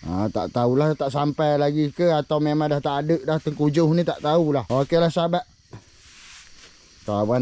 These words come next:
nak turun tengok perkara, nak pergi tengok perkara pula ni. Kalau ada rezeki nanti ada lah.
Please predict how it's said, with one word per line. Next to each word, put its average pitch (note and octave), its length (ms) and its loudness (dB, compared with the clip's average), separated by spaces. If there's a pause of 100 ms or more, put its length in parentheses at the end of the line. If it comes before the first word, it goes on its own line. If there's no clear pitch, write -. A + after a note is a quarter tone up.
nak D#2 80 -6
turun B2+ 320 0
tengok C3+ 320 -2
perkara, C3 480 0
nak C3+ 80 -6
pergi B2+ 240 -4
tengok C3+ 240 -2
perkara B2+ 300 -2 (100)
pula B2+ 160 -4
ni. C#3 160 -2
Kalau A2+ 240 -2
ada A#2+ 120 0
rezeki B2 340 -2 (100)
nanti C3+ 320 2
ada C3+ 400 0
lah. - 40 -12